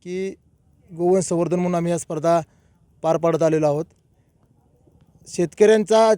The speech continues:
अतिशय जिव्हाळ्याचा विषय म्हणजे बैलगाडी स्पर्धा व कुस्ती स्पर्धा. त्यातले आम्ही बैलगाडी म्हणजे शेतकऱ्यांचे च्या, अ, बैलगाडी स्पर्धेतनं अनेक फायदे होतात.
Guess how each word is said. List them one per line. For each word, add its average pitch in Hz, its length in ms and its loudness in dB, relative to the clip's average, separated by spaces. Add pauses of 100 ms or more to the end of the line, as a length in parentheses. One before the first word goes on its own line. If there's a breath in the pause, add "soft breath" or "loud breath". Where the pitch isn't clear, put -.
अतिशय 190 420 0
जिव्हाळ्याचा 185 560 4 (840)
विषय 175 240 -2
म्हणजे 196 220 2
बैलगाडी 190 380 4
स्पर्धा 185 360 -2
व 196 180 2 (460)
कुस्ती 190 280 -8
स्पर्धा. 147 360 -6 (260)
त्यातले 160 200 -8
आम्ही 170 160 -2
बैलगाडी 180 420 2
म्हणजे 185 360 0 (1400)
शेतकऱ्यांचे 196 640 2
च्या, 202 500 0 (420)
अ, 170 400 0
बैलगाडी 185 360 0
स्पर्धेतनं 196 320 -4
अनेक 202 280 2
फायदे 202 220 6
होतात. 151 240 2